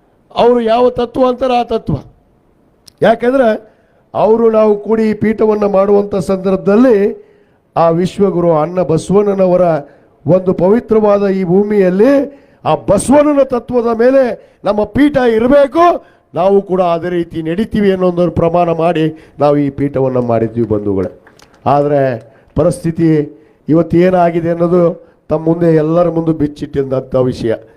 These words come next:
ನಾವೇನು ಉದ್ದೇಶಪೂರ್ವಕವಾಗಿ ಯಾವುದೇ ಕೈಗೆ ಎತ್ತುವಂಥ ಕ-, ದುಡುಕಿ ನಿರ್ಧಾರವನ್ನು ಮಾಡಿಲ್ಲ. ಭಾಳಷ್ಟು ಮಂದಿ ಹೇಳ್ತಾರೆ ನನಗೆ,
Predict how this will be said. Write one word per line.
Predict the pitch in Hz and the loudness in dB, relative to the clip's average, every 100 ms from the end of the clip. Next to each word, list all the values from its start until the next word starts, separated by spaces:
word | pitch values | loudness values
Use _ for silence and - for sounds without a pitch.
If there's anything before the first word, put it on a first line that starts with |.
| _ _ _ - | _ _ _ -6
ನಾವೇನು | 139 165 180 185 | -2 0 0 0
ಉದ್ದೇಶಪೂರ್ವಕವಾಗಿ | 170 165 185 165 170 185 180 175 190 185 185 165 - _ _ - | -2 0 -2 -2 -2 -2 2 0 0 -2 -4 -4 -12 _ _ -2
ಯಾವುದೇ | 160 185 202 | 0 2 -2
ಕೈಗೆ | 190 196 196 | 0 0 0
ಎತ್ತುವಂಥ | 190 196 190 180 | -2 0 -2 -2
ಕ-, | 185 175 170 - - | -4 -4 -4 -6 -6
ದುಡುಕಿ | 170 202 220 | 0 0 -2
ನಿರ್ಧಾರವನ್ನು | 202 190 196 202 196 202 | -4 -2 0 0 0 -2
ಮಾಡಿಲ್ಲ. | 196 208 226 202 151 - _ _ _ _ _ _ _ - | 0 2 2 0 -4 -12 _ _ _ _ _ _ _ -4
ಭಾಳಷ್ಟು | 190 240 220 | -2 -2 -4
ಮಂದಿ | 226 240 | -4 0
ಹೇಳ್ತಾರೆ | 233 233 226 | 0 0 0
ನನಗೆ, | 226 214 175 127 | 0 0 -2 -8